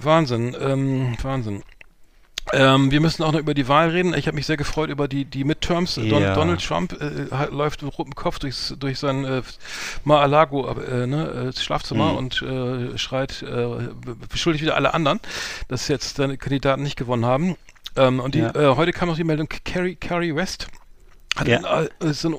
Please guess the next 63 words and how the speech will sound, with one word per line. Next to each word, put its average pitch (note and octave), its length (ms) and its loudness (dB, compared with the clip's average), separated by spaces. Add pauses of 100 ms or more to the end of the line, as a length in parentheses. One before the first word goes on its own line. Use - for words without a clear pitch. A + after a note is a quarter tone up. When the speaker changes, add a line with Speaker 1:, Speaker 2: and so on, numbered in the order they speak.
Speaker 1:
Arizona C#3+ 460 4
unterlegen. A#2+ 500 0 (420)
Und C#3 80 2
ich C3 100 4
habe C#3+ 100 2
ein E3 40 -2
Interview F3 280 0
mit C3+ 140 2
der C3 60 2
Dame. C3 340 2
Was D#3 160 0
ist E3 100 -8
gef-, - 320 -6
wo C#3+ 140 -6
war E3+ 100 0
die F3 80 -6
vorher F3+ 260 -6
beim D3 320 -4 (640)
Speaker 2:
Ja, C#3+ 100 2
bei - 0 - (120)
Speaker 1:
Nachrichten, F3 160 8
Speaker 2:
Fox - 220 2
Speaker 1:
oder? C#3+ 80 6
Speaker 2:
News, A#2 200 0
ne? C#3+ 100 6
Speaker 1:
Fox C#3 100 6
Speaker 2:
War C3+ 100 8
Speaker 1:
News, D3 80 6
Speaker 2:
eine, C#3 140 4
auch B2+ 80 4
Speaker 1:
mhm. D3 100 -2
Speaker 2:
eine D#3 180 4
von D3+ 140 2
diesen, C#3 440 2
von - 100 10
diesen C3 180 -2
Köpfen D#3+ 320 0
da, E3 100 0
von C#3 140 -4
diesen B2+ 140 -6
Talking D#3 320 0
Heads G3+ 300 8
Speaker 1:
<clears throat> - 60 -8
Mhm. F#3 220 6 (220)
Speaker 2:
bei B2 80 -2
Fox F#3+ 280 6
News, D#3 280 2
die C#3 80 -2
ja, B2 200 6 (180)
die, C3 140 0
die C3 220 -4
sich B2+ 140 -6
darin C#3 180 4
ja C3 80 6
überbieten B2 480 0
in D#3+ 60 -2
ihrem D#3 160 0
Schwachsinn. D#3+ 480 -2
Also B2 140 0
das B2+ 100 -2
ist B2 60 -6
wirklich C3 200 -2
Speaker 1:
Ja. C3+ 260 6